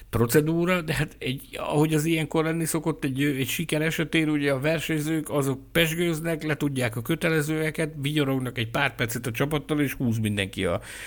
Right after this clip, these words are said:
a dolgára. Vagy ünnepelni, vagy, vagy haza, vagy ahogy éppen az, aki éppen ahová megy. Viszont ez a két srác, a, a Norris meg a Piastri, ezek a világon sehová nem mentek.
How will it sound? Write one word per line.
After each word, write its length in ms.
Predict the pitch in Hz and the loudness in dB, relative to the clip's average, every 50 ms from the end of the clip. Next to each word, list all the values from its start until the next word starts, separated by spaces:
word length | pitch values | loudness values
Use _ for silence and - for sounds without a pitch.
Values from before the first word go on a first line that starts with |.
| - - - | -14 -8 -4
a 100 | - 101 | 0 2
dolgára. 500 | 101 104 101 95 92 90 87 90 95 104 | 4 4 4 4 4 4 2 4 2 4
Vagy 200 | 117 135 139 131 | 4 4 4 4
ünnepelni, 640 | 156 175 165 165 151 143 160 143 135 127 123 123 120 | 4 4 4 2 2 4 4 6 6 6 4 4 4
vagy, 280 | 117 117 110 101 101 - 110 | 4 4 2 2 0 -2 0
vagy 200 | 113 107 101 - | 0 0 0 2
haza, 320 | - 143 160 139 135 131 | 2 4 4 4 4 2
vagy 200 | 127 120 113 107 | 0 0 -2 -2
ahogy 240 | 104 104 98 98 98 | -2 0 0 0 0
éppen 340 | 95 95 - - 95 95 101 | 0 -2 -2 -2 -4 -4 -4
az, 360 | 82 92 101 98 98 92 - - - - - - - - - | -4 -4 -2 -2 -4 -4 -8 -12 -14 -16 -16 -16 -18 -14 -6
aki 500 | - 113 110 - - 104 101 - - - | -4 -4 -2 0 0 0 0 0 0 -2
éppen 280 | 117 104 113 - 101 101 | -2 -2 0 -2 -2 -2
ahová 360 | 101 95 98 92 92 87 82 | -2 -2 -2 -2 -2 -4 -4
megy. 220 | 87 92 90 78 | -6 -6 -6 -2
Viszont 360 | 90 107 101 - 123 123 - - - - | 0 0 2 2 0 -2 -4 -8 -6 -2
ez 180 | - 147 139 147 | 0 2 2 2
a 120 | 143 - | 0 0
két 240 | - 151 156 147 135 | 0 0 0 0 0
srác, 400 | - - 113 110 120 131 - - | 0 -2 -2 -2 -2 -2 -2 -2
a, 220 | 113 104 107 113 113 | -2 -4 -4 -8 -10
a 120 | - 113 104 110 | -8 -8 -6 -2
Norris 360 | 120 117 123 139 156 156 - - | 0 2 4 4 4 2 0 -2
meg 140 | 120 110 | -2 -2
a 80 | 101 92 | -2 -2
Piastri, 480 | - - 110 123 147 139 - - - - | -2 -2 -2 -2 -2 -2 -4 -6 -6 -4
ezek 260 | - 139 135 156 151 - | -2 -2 -2 -2 -2 -4
a 60 | 139 | -4
világon 420 | 156 196 180 131 98 98 92 95 | -2 0 2 2 2 2 2 0
sehová 400 | 90 - 101 95 95 87 87 80 | -2 -4 -4 -4 -4 -4 -6 -8
nem 140 | 73 87 87 | -10 -12 -12
mentek. 380 | 71 64 80 - - - - | -12 -12 -12 -12 -12 -14 -14